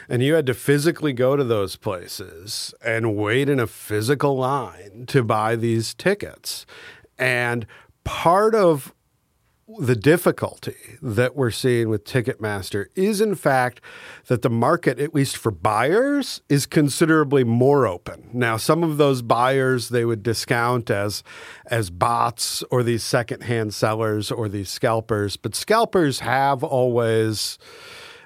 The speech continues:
and will always be part of this experience. And there are ways in which that can work out really well for consumers, as Eric helpfully detailed. You know,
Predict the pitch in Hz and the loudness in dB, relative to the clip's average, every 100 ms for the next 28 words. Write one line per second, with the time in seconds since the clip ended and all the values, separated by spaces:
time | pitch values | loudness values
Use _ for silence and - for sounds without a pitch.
0 | - 113 113 131 135 131 113 104 95 95 | -6 -2 2 2 4 2 2 0 -2 -4
1 | 92 107 113 - - 123 131 117 98 110 | -6 -2 -2 -2 -2 2 2 0 -4 -6
2 | 101 101 - - 104 92 92 113 - 151 | -8 -10 -10 -6 -4 -4 -8 -6 0 4
3 | 208 185 151 220 277 208 185 170 170 - | 6 6 4 4 2 0 2 2 2 -2
4 | 120 117 151 214 - 180 156 151 165 - | -2 2 2 0 -2 0 2 2 2 2
5 | 165 175 120 131 180 175 135 117 147 214 | 2 0 0 2 4 4 4 4 4 2
6 | - 101 - 95 - 107 90 92 98 110 | -2 -8 -8 -10 -8 -8 -6 -8 -4 0
7 | 117 123 120 - 110 107 - 110 101 120 | 2 2 0 0 -2 -2 -6 -6 -4 -4
8 | 131 107 85 82 113 123 104 90 | -4 -6 -10 -14 -10 -6 -4 -6